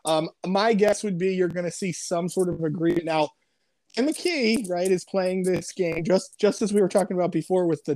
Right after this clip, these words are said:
teachers. He wants, he does not want to fight,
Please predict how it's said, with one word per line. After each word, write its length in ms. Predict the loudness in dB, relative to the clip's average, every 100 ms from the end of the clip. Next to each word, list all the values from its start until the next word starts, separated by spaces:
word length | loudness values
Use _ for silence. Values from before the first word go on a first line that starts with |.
| -4
teachers. 560 | 0 2 2 0 0 -4 -20 -20 _
He 460 | -14 -2 2 4 2
wants, 560 | 0 0 0 -2 -4 -2
he 180 | 4 6
does 200 | 6 4
not 460 | 2 2 4 2 2
want 220 | 2 0
to 140 | -2
fight, 320 | -6 -6 -10